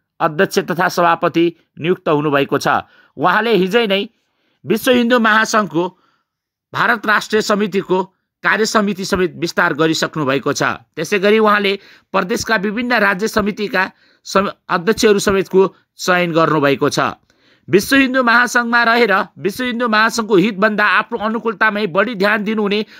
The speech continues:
प्रमोद चरौडियाको चौतर्फी विरोध भएपछि विश्व हिन्दू महासङ्घ अन्तर्राष्ट्रिय समितिको आकस्मिक बैठकले उहाँले गरेका हरेक निर्णयहरूलाई विधानसम्मत नभएका निर्णयहरू बदर समेत गर्ने निर्णय गरेको छ।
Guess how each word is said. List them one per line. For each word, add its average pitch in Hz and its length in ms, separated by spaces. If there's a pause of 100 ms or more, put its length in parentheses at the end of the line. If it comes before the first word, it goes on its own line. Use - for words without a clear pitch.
(140)
प्रमोद 214 260
चरौडियाको 214 500
चौतर्फी 214 460
विरोध 196 320
भएपछि 196 540 (260)
विश्व 214 240
हिन्दू 233 240
महासङ्घ 208 380
अन्तर्राष्ट्रिय 202 520
समितिको 196 640 (240)
आकस्मिक 226 460
बैठकले 196 540 (300)
उहाँले 214 380
गरेका 202 500
हरेक 180 320
निर्णयहरूलाई 202 720 (440)
विधानसम्मत 226 680
नभएका 208 420
निर्णयहरू 196 380
बदर 180 320
समेत 202 280
गर्ने 180 300 (280)
निर्णय 165 280
गरेको 139 320
छ। 139 120